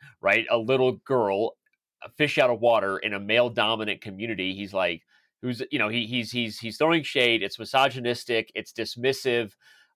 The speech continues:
Um, and then, but they also consistently do a good job of depicting what a strong chess player would be like. And a very, very, for example, I can tell you, there was a period in my chess career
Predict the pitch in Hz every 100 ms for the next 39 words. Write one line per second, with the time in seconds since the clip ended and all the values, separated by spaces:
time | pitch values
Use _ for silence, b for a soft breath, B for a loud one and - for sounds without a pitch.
0 | - 117 120 110 110 _ - _ - 127
1 | 131 135 139 127 139 117 131 - 123 160
2 | 170 139 123 92 147 120 - - 160 151
3 | - 160 143 135 123 104 - 151 156 117
4 | 104 110 185 185 - 110 104 b b -
5 | 143 143 - 127 127 131 - 135 - 123
6 | 107 104 98 90 160 123 90 - 113 110
7 | 110 101 123 139 147 120 127 120 110 135
8 | 127 185 113 120 120 180 107 - b b
9 | - 131 143 139 - - 180 123 110 107
10 | 104 120 - 123 - 151 160 196